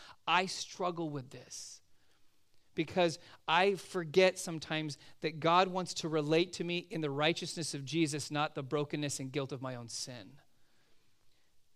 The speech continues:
As a staff, every Monday when we meet for staff, the first thing that we do is we, we discuss Scripture. We go through some different type of devotional together. And so we'll read through different portions of Scripture, and we'll talk about what is God saying to you. And a few weeks ago, we were reading through Psalm one oh three. And as a pastor, I've read through Psalm one oh three so many times.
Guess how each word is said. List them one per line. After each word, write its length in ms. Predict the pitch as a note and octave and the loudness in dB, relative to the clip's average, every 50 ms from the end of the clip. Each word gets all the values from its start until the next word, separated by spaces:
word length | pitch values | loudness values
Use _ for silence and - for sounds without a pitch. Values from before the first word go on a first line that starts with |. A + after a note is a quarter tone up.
| _ _ - | _ _ 2
As 200 | E3+ E3+ D#3+ E3 | 2 2 2 2
a 40 | D3+ | -2
staff, 380 | - - G3 F#3+ F#3+ F3+ E3 F3 | 0 4 6 6 6 4 4 2
every 320 | F#3 F3+ F3+ E3+ F#3 G3 F#3 | 2 2 2 2 0 0 2
Monday 260 | F3 F3+ F3+ F3 E3 | 2 2 2 2 2
when 160 | D3+ D#3 D#3 | 0 0 0
we 80 | D#3 D#3+ | -2 -2
meet 180 | D#3 D#3+ D#3 | -2 -2 -4
for 80 | C3+ D3 | -6 -8
staff, 280 | C3+ - E3+ D#3 C#3+ - | -2 0 0 0 0 -2
the 80 | C#3 | -6
first 260 | - F3 E3+ - - | -6 -6 -6 -6 -6
thing 140 | - F3 E3 | -6 -6 -4
that 80 | E3 D#3 | -4 -4
we 80 | D3+ | -4
do 180 | D3 C#3+ D3+ D3+ | -4 -2 -2 -2
is 160 | D3 C3+ C3 | -4 -4 -4
we, 220 | C3+ D3 C#3+ C3+ - - - - - - - _ - | -2 -2 -2 -2 -4 -8 -18 -20 -20 -20 -20 _ -4
we 100 | D#3+ D#3 | -4 -2
discuss 540 | C#3+ D#3 C#3 - - - F3+ E3+ E3+ E3 - | -2 -2 -4 -4 2 4 4 4 4 2 -2
Scripture. 500 | - - - - F3 D#3+ - - - D3 | -8 -6 -2 -2 -2 -2 -2 -6 -8 -6
We 140 | C#3+ D3+ C#3+ | -4 -4 -2
go 180 | C#3 D#3+ E3 | 0 0 0
through 200 | E3 - - D#3+ | 0 -2 -4 -6
some 260 | D3+ - - E3+ E3 | -4 -2 -2 -2 0
different 320 | D#3 D#3 E3+ - F3+ D3+ - | -2 -2 -4 -4 -6 -6 0
type 220 | - F3 E3 D#3 | 2 2 2 2
of 60 | E3 | -2
devotional 460 | C#3+ C#3 C#3+ D3+ D#3+ D#3 - - D#3 C#3 | -6 -4 -2 -2 -2 -2 -4 -4 -6 -6
together. 360 | - C#3+ C3 C3+ C3 C3 C3 | -6 -6 -4 -2 -2 -2 -4
And 100 | C3 B2+ | -6 -6
so 140 | - - D#3 | -4 -2 -2
we'll 180 | D#3 D3+ D3+ | 0 0 0
read 260 | D3 D3+ E3+ F3+ F3 D#3+ | 0 2 2 2 2 0
through 140 | - - E3 | -4 -4 -4
different 280 | D#3 D#3+ - D#3+ C#3+ - | -4 -4 -6 -8 -6 -4
portions 300 | E3+ D#3+ - - D3+ C#3 | -4 -4 -4 -6 -10 -10
of 40 | |
Scripture, 280 | - - F3 C#3+ - D#3 | -8 -8 -8 -6 -6 -6
and 60 | C#3+ | -6
we'll 100 | C3+ C#3 | -6 -6
talk 240 | - - E3+ F3 E3 | -2 -2 0 0 0
about 240 | E3+ D3+ C#3+ C3 C#3 | 0 0 0 0 0
what 120 | D3+ D#3+ | 0 0
is 120 | E3+ D3+ C#3+ | 0 -2 -2
God 260 | - D3+ D#3 D3+ C#3+ | 0 0 0 0 -2
saying 300 | - - D#3+ D#3+ D#3+ D3 | -2 -2 -2 -2 -4 -6
to 100 | - D#3 | -6 -6
you. 140 | D3 C#3 - - - - - - - - | -6 -6 -6 -10 -16 -18 -20 -16 -8 -4
And 80 | D#3+ | -4
a 40 | D#3 | -2
few 160 | - - F#3+ | -2 -2 0
weeks 240 | F#3 G3+ F#3+ - - | 0 0 0 -2 0
ago, 100 | F3 F3 | 0 2
we 100 | E3 E3 | 2 2
were 80 | D#3+ D#3 | 2 2
reading 220 | D#3+ F3 F3 E3+ | 2 0 0 0
through 120 | E3 E3 C#3+ | -2 -4 -4
Psalm 320 | - - E3+ E3+ E3 D#3+ | 0 2 2 2 2 2
one 120 | D#3+ D#3 | 0 0
oh 80 | D3+ D3+ | -2 -2
three. 240 | - - E3+ D#3 D3+ | -4 -4 -2 0 2
And 80 | D3 | 2
as 120 | D3+ D3 E3 | 0 0 -4
a 40 | D3+ | -2
pastor, 340 | - F3 E3 E3 D#3+ - | 0 0 0 0 0 -2
I've 160 | D#3 D3+ C#3+ D3 | -4 -4 -2 -2
read 140 | D#3 D3+ | -4 -4
through 120 | - - C#3+ | -6 -8 -10
Psalm 260 | - - D#3 D#3 D#3 | -6 -4 -4 -4 -4
one 80 | D#3 D3+ | -4 -6
oh 40 | |
three 160 | C3 C3+ D3+ C#3 | -6 -8 -10 -10
so 220 | - - F3 E3+ | -8 -8 -6 -6
many 160 | E3+ E3+ E3+ | -4 -6 -6
times. 500 | - - D#3+ D#3 C#3+ B2+ A#2+ A#2+ - - | -6 -4 -2 -2 -2 -2 -6 -10 -16 -18